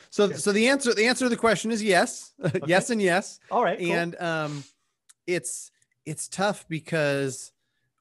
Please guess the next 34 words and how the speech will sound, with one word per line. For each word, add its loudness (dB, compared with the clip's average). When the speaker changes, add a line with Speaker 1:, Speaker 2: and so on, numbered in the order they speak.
Speaker 1:
you -4
can -4
have -4
these -6
automated 0
systems -6
make 0
tweaks, -4
and 2
it's -2
gonna 2
take -4
people -2
a -2
little 2
while 4
to -6
realize, 2
like, -4
is -8
it -4
just -4
me 0
or 4
am, -2
or -2
am 0
I 0
getting, 0
you 0
know, 4
less 2
approve -2
eligibles? -2